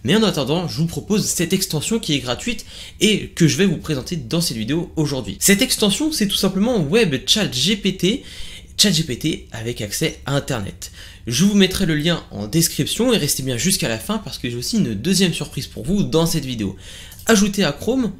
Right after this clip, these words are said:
ajoutez l'extension et vous allez voir que ça va être très rapide parce que directement on est redirigé sur Chat G P T et puis on peut voir qu'il y a une interface qui a apparu avec plusieurs choses.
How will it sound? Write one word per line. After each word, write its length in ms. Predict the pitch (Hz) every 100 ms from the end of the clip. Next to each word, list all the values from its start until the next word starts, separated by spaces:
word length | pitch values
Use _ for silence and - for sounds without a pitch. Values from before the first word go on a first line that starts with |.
| -
ajoutez 400 | 185 165 165 127
l'extension 840 | 127 196 202 - 139 - 170 214 202 - - - -
et 180 | 127 -
vous 280 | 123 147 170
allez 140 | 127
voir 240 | 117 156 170
que 60 |
ça 80 | -
va 40 | 135
être 100 | -
très 200 | - 160
rapide 320 | 117 - 220
parce 160 | - -
que 100 | 131
directement 680 | 131 208 185 - 147 120 -
on 180 | 190 190
est 100 | 143
redirigé 760 | 120 208 208 190 156 143 208
sur 280 | 233 - 120
Chat 200 | - 214
G 140 | 151 151
P 140 | 135
T 120 | -
et 120 | 254
puis 140 | 208 175
on 60 |
peut 100 | 147
voir 240 | 131 220 226
qu'il 140 | 143
y 40 | 107
a 40 |
une 200 | 120 196
interface 680 | 262 262 151 - 233 233 - - - -
qui 140 | - 151
a 180 | 175 -
apparu 500 | 170 170 165 151 143 - - - -
avec 420 | 120 151 165 -
plusieurs 340 | - 147 147 -
choses. 280 | 104 101